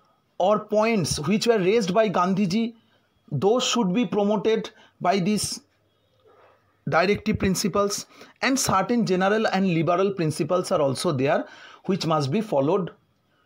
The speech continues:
by the government. Now, first come with the principles of promoting economic equality. Equal distribution of wealth and resources, that means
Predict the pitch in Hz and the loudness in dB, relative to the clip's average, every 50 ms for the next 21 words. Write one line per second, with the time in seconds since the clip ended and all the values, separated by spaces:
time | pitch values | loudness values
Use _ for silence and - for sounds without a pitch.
0 | _ _ _ _ _ _ _ - 131 139 139 180 180 156 123 123 104 110 107 98 | _ _ _ _ _ _ _ -2 -2 0 0 0 0 0 0 0 0 0 -2 -2
1 | 92 95 - - - - - - - 156 156 135 117 - - 226 247 247 - - | -4 -8 -10 -14 -16 -18 -18 -8 -4 -2 -2 -2 -2 -2 0 0 2 0 0 -2
2 | - 247 233 240 233 240 226 175 196 240 247 247 - _ _ _ _ _ _ _ | -2 0 0 2 2 0 2 2 2 0 0 -2 -6 _ _ _ _ _ _ _
3 | _ _ _ _ _ _ _ _ _ _ _ _ - 226 233 226 - 262 208 254 | _ _ _ _ _ _ _ _ _ _ _ _ -2 0 0 0 0 0 2 4
4 | 254 254 247 - - - - _ _ _ _ _ _ _ _ - - - 208 214 | 4 4 2 0 -4 -6 -8 _ _ _ _ _ _ _ _ -8 -4 -2 -2 -2
5 | 214 208 208 208 214 226 226 - 247 240 233 208 208 196 - - 220 220 220 220 | 0 2 2 4 4 2 2 2 2 0 2 0 0 -2 0 0 2 2 2 2
6 | 220 240 226 - - 180 156 - 151 135 117 104 95 - - - - - _ _ | 2 0 -2 -2 -4 -4 -2 0 0 0 2 0 -2 -6 -10 -14 -16 -18 _ _
7 | _ _ - - _ _ - - - - - - - - _ _ - 220 208 - | _ _ -20 -20 _ _ -20 -20 -20 -20 -20 -20 -20 -20 _ _ -2 -2 -2 0
8 | - 277 277 277 254 202 233 208 - - 262 247 254 262 - - 277 262 269 262 | 2 2 2 4 4 2 0 0 0 0 2 2 2 2 2 2 2 2 2 0
9 | 247 - 190 190 214 226 247 226 - 240 233 220 185 180 170 - 214 208 202 - | 0 0 2 4 4 4 4 2 0 0 2 2 0 0 0 0 0 0 0 0
10 | - 220 226 226 - - - _ _ _ _ _ _ - - 143 196 196 196 208 | -2 -2 -2 -4 -8 -12 -16 _ _ _ _ _ _ -12 -4 -2 -2 0 0 0
11 | 226 233 226 - - | 0 0 0 -2 -6